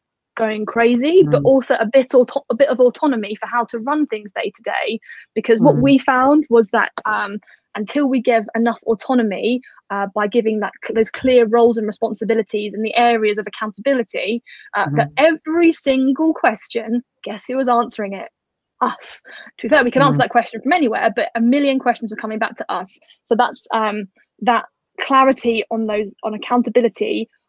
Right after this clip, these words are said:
Speaker 1: uh, on the roles, and having those, um, people who are great and who can take, uh, take initiative and take ownership to deal with problems, that, that's really important so that you aren't doing everything. You have still got,
Speaker 2: Mm.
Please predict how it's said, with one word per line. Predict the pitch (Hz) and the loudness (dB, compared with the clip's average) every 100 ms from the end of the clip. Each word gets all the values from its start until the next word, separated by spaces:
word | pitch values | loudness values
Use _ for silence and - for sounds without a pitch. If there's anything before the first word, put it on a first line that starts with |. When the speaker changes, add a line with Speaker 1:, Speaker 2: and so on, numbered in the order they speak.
| _ | _
Speaker 1:
uh, | 185 196 196 _ _ - | -8 -6 -8 _ _ 0
on | 233 | 2
the | 226 | 2
roles, | 226 262 - - 269 269 - _ _ _ | 4 2 2 0 -2 -4 -8 _ _ _
and | 202 208 202 | -8 -6 -8
having | - 254 254 240 240 214 - | -6 0 2 4 2 0 0
those, | 208 208 - - - | -2 -2 -8 -14 -8
um, | 196 - 226 | -8 -8 -6
people | 269 247 226 | -2 -2 0
who | 240 | 2
are | 220 220 | 2 0
great | 277 285 | 0 0
and | 240 | 2
who | 233 | 0
can | 254 | -2
take, | 233 247 - - - _ - | -2 -2 -4 -8 -20 _ -8
uh, | 214 220 | -6 -4
take | 320 311 | -2 0
initiative | 320 294 262 262 233 202 | -2 -4 0 2 2 0
and | 226 226 226 240 | 0 0 0 -2
take | 269 269 | -2 0
ownership | 277 277 - - | 2 2 -2 -16
to | - | -10
deal | 262 233 | -2 -2
with | 214 | 0
problems, | - 247 226 196 233 262 - - - _ | 0 0 0 -6 -4 -6 -8 -20 -20 _
that, | 254 - 226 | -4 -2 0
that's | 247 - - - - - | 0 -2 -16 -18 -12 -6
really | 208 262 240 | 0 2 2
important | 233 247 233 220 202 | 2 2 0 -2 -10
so | 226 | -8
that | 214 | -4
you | 247 240 | 0 0
aren't | 220 | 0
doing | 226 220 220 | -2 -2 -4
everything. | 214 190 220 | -6 -8 -4
You | 247 262 | -2 0
have | 254 | -2
still | - - 330 | -4 -2 0
got, | 240 156 | 2 2
Speaker 2:
Mm. | 147 143 | 0 -2